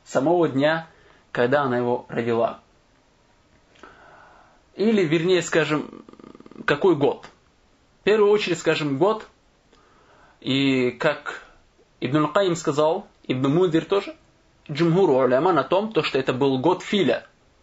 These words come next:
слона. Мы помним ту историю об Абраха, который хотел разрушить Каабу. В этот год он родился,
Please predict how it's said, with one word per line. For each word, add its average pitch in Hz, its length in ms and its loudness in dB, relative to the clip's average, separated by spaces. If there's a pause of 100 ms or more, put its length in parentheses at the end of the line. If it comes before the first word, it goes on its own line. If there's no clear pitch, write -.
(220)
слона. 151 580 -2 (520)
Мы 113 100 -6
помним 220 500 0 (240)
ту 185 160 0
историю 202 540 2
об 139 320 -2
Абраха, 185 600 0
который 165 320 0
хотел 160 300 0
разрушить 160 440 -2
Каабу. 131 420 -2 (760)
В 135 180 -2
этот 233 240 0
год 220 300 0
он - 160 0
родился, 120 480 -2